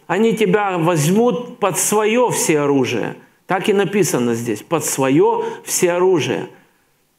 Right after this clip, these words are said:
Послание к Ефесянам в шестой главе мы тоже читаем о всеоружии Божьем для человека. Но оказывается, если ты уже одет в это всеоружие,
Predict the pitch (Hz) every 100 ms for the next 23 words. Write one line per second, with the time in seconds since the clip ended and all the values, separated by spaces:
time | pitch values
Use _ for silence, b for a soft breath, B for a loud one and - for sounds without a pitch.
0 | _ - 123 170 208 208 202 156 156 180
1 | 196 165 180 156 196 175 175 185 208 190
2 | 262 214 165 170 156 139 131 135 123 -
3 | 151 165 135 151 135 151 127 127 120 120
4 | 135 - 190 214 247 190 - - - b
5 | b b b - 160 151 262 247 208 185
6 | 143 120 - - - b b 120 254 -
7 | 220 - 240 202 190 202 170 151 277 240
8 | 220 220 175 - 190 190 185 131 110